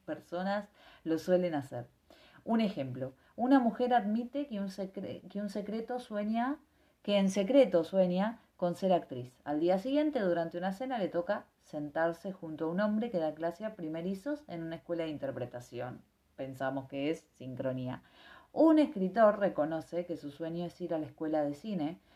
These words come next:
Uno de los primeros pasos que da para conseguir este anhelo lo pone en contacto con un profesor de una escuela de cine que conoce y admira su trabajo y que le dice que la última plaza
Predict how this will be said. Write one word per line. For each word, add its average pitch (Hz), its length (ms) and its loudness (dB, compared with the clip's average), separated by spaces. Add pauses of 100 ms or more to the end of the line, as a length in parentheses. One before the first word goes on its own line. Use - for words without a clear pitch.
(100)
Uno 233 260 6
de 220 80 4
los 196 120 0
primeros 254 420 0
pasos 233 420 -2
que 180 140 -2
da 180 160 2
para 139 220 -4
conseguir 156 500 -4
este 190 180 -8
anhelo 233 360 0 (220)
lo 185 160 2
pone 226 200 2
en 226 80 2
contacto 196 460 -2
con 185 160 2
un 185 100 0
profesor 180 500 -2
de 175 140 4
una 170 220 -2
escuela 208 460 0
de 185 100 2
cine 185 400 -4
que 180 120 -2
conoce 160 440 -6
y 170 100 -4
admira 165 400 -8
su 170 160 -16
trabajo 220 520 0 (280)
y 208 140 -8
que 220 140 -2
le 214 160 0
dice 185 500 0
que 156 120 -4
la 151 140 2
última 190 420 0
plaza 180 460 -4